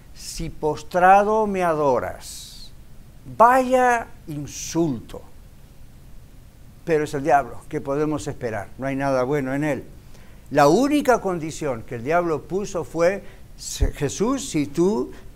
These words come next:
te postras, te inclinas y me adoras". Y observemos que en esta tentación, diferente a las otras dos,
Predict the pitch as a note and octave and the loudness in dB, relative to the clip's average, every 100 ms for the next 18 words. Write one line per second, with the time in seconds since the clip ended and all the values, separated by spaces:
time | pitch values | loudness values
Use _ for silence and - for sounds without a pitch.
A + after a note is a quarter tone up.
0 | - D3 D3 - G#3+ - - - - D3+ | -8 -4 -4 4 4 4 -8 -14 -8 -4
1 | C#3 C3+ G3 G#3 C3 A2 - - D#3+ D#3 | -4 -4 -4 -2 -2 -4 -8 -4 -2 0
2 | C3 C#3 G3+ B2 G2 - - - - - | 0 2 4 2 0 -6 -10 -12 -18 -20
3 | - - - - G#3 A#3+ - A#3+ A3 D4+ | -20 -20 -18 0 4 4 4 2 4 2
4 | D#4 - G#3 F#3+ A#3+ A#3 G#3+ - E3 D3+ | 0 0 0 0 -2 -2 -4 -2 -4 -2
5 | D3 E3+ D3+ B2+ B2+ G#2+ C3 D#3 F3+ D#3+ | -4 -2 -4 -4 -8 -6 -4 -4 -4 -2
6 | C#3+ D#3 C#3 C#3+ C#3+ C3 B2 G#2 | -2 -4 -6 -4 -4 -2 -4 -6